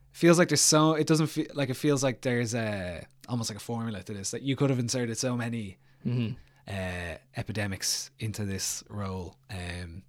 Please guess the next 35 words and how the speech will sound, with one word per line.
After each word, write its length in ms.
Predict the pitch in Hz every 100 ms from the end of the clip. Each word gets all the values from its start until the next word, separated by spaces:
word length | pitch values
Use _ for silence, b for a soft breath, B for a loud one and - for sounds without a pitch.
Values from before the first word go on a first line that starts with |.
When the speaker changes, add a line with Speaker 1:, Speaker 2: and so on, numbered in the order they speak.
| _ b
Speaker 1:
but 80 | -
then 100 | 127
again, 160 | 175 185
I 40 |
haven't 180 | 170 180 180
seen 200 | 202 175
it. 100 | - - -
So 840 | - 135 127 131 127 127 123 117 107
Speaker 2:
Yeah. 60 | - _ _ -
Speaker 1:
there's 240 | 175 190
our, 280 | 165 151 143
our 120 | 131
two 180 | 131 170
contenders 580 | 170 135 139 165 123 90
for 100 | 120
this 200 | 113 123
week. 380 | 139 165 - -
Uh, 40 | 123
Speaker 2:
Yes. 520 | 123 120 120 - - B
Speaker 1:
we're 80 | 135
gonna 220 | 147 156
leave 280 | 160 196 185
it 300 | 123 113 - -
into, 720 | 139 123 117 - 117 113 110
uh, 340 | 110 104 101 92 _ b b b b b b
the 80 | -
hands 260 | 131 151 135
of 60 | 104
whoever 480 | 123 156 151 117 101
de-, 400 | 123 123 123 139
chooses 360 | - 127 104
to 100 | -
listen 260 | 107 143 -
to 100 | 92
this. 320 | 90 95 -